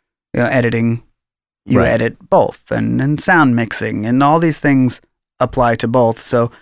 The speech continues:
Speaker 1: it's fun to be a little bit more creative and a little bit more in control, 'cause in documentaries you have no control a lot of the time.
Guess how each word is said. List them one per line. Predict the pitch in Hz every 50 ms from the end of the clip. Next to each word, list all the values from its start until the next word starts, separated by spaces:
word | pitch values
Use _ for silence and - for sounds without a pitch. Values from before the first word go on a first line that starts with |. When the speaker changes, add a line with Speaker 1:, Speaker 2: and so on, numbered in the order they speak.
| _ _ _ _ _ _ _ -
Speaker 1:
it's | - 87 90 -
fun | - - 143 139 131 131
to | 123 127
be | 120 120 127 123 120 123
a | 123 120
little | 123 127 127 120
bit | 131 120
more | 120 120 120
creative | 117 - - 117 117 117 120 120 117 117 117 113 117 120
and | 113 117
a |
little | 117 120 120 117
bit | 117 117 110
more | - 113 117 117 117 117 117 117 113 - _ _ _ _ _ _ _ _ _ _ _ _ _ _ _ -
in | 139 131 120
control, | - - 120 107 - - 120 117 131 170 180
'cause | - 147 123 127
in | 127 120
documentaries | 117 117 110 - - 117 117 117 123 120 113
you | 117
have | 110 113 113 120
no | 117 113
control | - - 123 113 - 127 127 131 131 117
a | 127
lot | 131 131 135
of | 135
the | 139
time. | 135 156 151 151 151